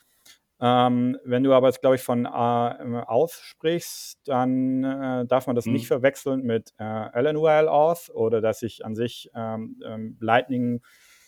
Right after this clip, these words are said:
Speaker 1: meine Lightning Keys verwende, um mich bei Webseiten zu authentifizieren.
Speaker 2: Mhm.
Speaker 1: Ähm, das ist aber auch ein Protokoll, was wir in Albi integriert haben, ähm, so dass, ähm, man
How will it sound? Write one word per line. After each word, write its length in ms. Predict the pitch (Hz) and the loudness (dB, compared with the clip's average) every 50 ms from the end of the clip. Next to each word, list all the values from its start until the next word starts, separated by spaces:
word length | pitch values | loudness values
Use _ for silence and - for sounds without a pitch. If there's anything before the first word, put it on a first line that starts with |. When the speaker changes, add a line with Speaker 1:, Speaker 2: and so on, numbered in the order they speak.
| _ _ _ _ _ _ _ _ _ | _ _ _ _ _ _ _ _ _
Speaker 1:
meine 200 | 120 117 113 110 | -2 0 2 6
Lightning 400 | 110 110 117 127 147 131 120 117 | 8 8 8 8 6 0 -2 -4
Keys 360 | - - 135 143 170 170 - | -4 -4 -4 -4 -4 -6 -4
verwende, 600 | - - 143 123 131 131 135 143 139 139 139 - | -4 -2 0 2 2 2 2 2 0 0 0 0
um 180 | - 131 127 127 | 0 0 0 2
mich 300 | 117 120 127 123 - - | 2 0 -2 -2 -4 -2
bei 260 | 110 107 104 107 98 | 0 0 0 2 4
Webseiten 600 | 113 131 131 - - - 143 143 143 - 147 147 | 4 4 4 2 -2 0 0 0 0 -2 -8 -12
zu 120 | 135 - 139 | -10 -6 -4
authentifizieren. 1040 | - 135 127 - 147 139 139 139 - - 139 - - - 156 165 170 175 180 170 - _ _ _ _ _ _ _ _ | -4 -4 -4 -6 -10 -10 -10 -12 -16 -18 -20 -16 -12 -8 -8 -6 -6 -6 -8 -12 -16 _ _ _ _ _ _ _ _
Speaker 2:
Mhm. 160 | - 101 101 120 | -8 -6 -4 -2
Speaker 1:
Ähm, 540 | 120 120 120 120 120 120 120 120 123 127 - _ | -2 -2 -2 -2 -2 -2 -2 -2 -4 -6 -4 _
das 220 | 120 117 113 - 135 | -2 -2 -2 -4 -10
ist 120 | 127 - | -8 -2
aber 340 | 139 127 123 127 120 117 - | 2 4 4 6 4 4 4
auch 300 | 117 123 143 151 - - | 4 4 4 4 0 -4
ein 180 | 151 139 135 | -4 -4 -4
Protokoll, 800 | 127 - 143 131 135 131 - - 127 123 131 135 135 135 135 139 - | -4 -4 -6 -4 -4 -6 -2 2 4 4 4 4 2 0 -4 -6 -8
was 480 | 113 110 117 120 120 - - - - - - | -2 0 0 0 0 -2 -8 -18 -20 -18 -16
wir 400 | 123 107 113 120 127 131 131 131 | -12 -8 -4 -4 -2 -2 -2 -2
in 140 | 123 117 | -4 -4
Albi 380 | 120 120 120 123 123 117 117 113 | -4 0 0 0 0 0 -4 -6
integriert 580 | 113 107 - 104 - - 123 143 170 - _ - | -6 -8 -10 -12 -8 -4 -4 -4 -4 -4 _ -4
haben, 500 | 95 95 101 101 110 120 143 156 151 147 - - | -2 -2 -2 -2 -4 -6 -6 -6 -10 -12 -14 -12
ähm, 500 | 117 113 113 113 113 113 117 123 127 117 | -10 -6 -6 -4 -4 -6 -6 -8 -8 -12
so 380 | 107 - 117 113 110 110 113 107 | -10 -6 -4 -2 0 0 0 -2
dass, 800 | - - 117 113 117 113 - - - - - - - - - - - | 0 0 2 2 2 0 -2 -10 -14 -14 -16 -16 -18 -20 -20 -18 -12
ähm, 520 | - 123 120 120 120 120 117 117 117 117 | -10 -8 -6 -6 -4 -4 -2 -2 -2 0
man 600 | 117 113 110 110 110 113 113 113 113 113 113 - | 0 0 0 0 0 -2 -4 -4 -6 -6 -8 -12